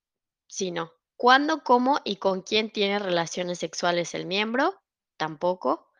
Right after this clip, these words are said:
Controlar tipos de ropa y peinados. Bueno, eso puede ser, digamos, por la influencia que hay en las redes sociales,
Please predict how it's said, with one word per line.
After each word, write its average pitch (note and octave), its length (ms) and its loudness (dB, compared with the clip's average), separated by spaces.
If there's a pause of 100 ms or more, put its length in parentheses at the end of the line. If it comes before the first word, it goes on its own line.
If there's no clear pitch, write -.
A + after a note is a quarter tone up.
(360)
Controlar G#3+ 680 4
tipos A3+ 360 -2
de F#3 120 4
ropa G3 480 4
y F3 140 -6
peinados. G3 800 -2 (400)
Bueno, C4+ 320 4 (220)
eso A#3+ 320 2
puede G#3 280 4
ser, G#3 240 0
digamos, F#3+ 460 0
por F3+ 200 0
la E3+ 80 2
influencia F#3+ 600 0
que E3 100 0
hay E3+ 160 2
en F3+ 100 0
las E3+ 140 -2
redes E3+ 220 -2
sociales, F3+ 580 -4